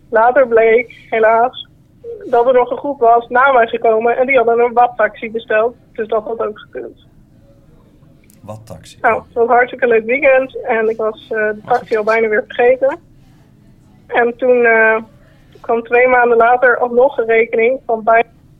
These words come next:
Speaker 2: <laughs> Voicemail vol. <laughs>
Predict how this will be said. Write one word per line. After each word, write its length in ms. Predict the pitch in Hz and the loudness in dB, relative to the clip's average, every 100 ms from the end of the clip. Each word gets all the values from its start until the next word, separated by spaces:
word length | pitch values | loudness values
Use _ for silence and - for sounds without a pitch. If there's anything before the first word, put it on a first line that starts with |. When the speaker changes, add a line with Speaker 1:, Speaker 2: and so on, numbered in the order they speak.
| _ _ _ - | _ _ _ -18
Speaker 2:
<laughs> 440 | - 571 - - - 392 415 415 403 - - _ _ _ - _ | -14 -10 -10 -8 -6 -4 -4 -4 -8 -12 -18 _ _ _ -20 _
Voicemail 400 | - 156 151 123 | -8 -6 -6 -8
vol. 280 | 110 110 98 92 - _ | -10 -8 -8 -10 -18 _
<laughs> 60 | - | -20